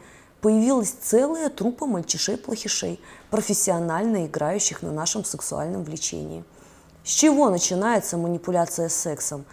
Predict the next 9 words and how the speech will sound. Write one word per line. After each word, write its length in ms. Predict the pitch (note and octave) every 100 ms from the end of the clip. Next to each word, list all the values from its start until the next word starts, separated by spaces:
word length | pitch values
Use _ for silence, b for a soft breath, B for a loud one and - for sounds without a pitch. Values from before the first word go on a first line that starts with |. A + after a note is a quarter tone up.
| B B
и 40 |
какие 440 | A#3 D4+ D4+ B3+ F3+
способы 580 | - - C4+ - D3 E3
наиболее 480 | E3+ E3+ F#3 F3
часто 460 | E3+ - F#3+ - D3
применяются 680 | - D#3+ E3 E3 D3+ - D#3+
к 80 |
жертве? 400 | D#3 D#3 - - - B B B
Соблазнение – 1000 | - B3+ D4 D4 A#3+ A#3 D#3 D3+ C#3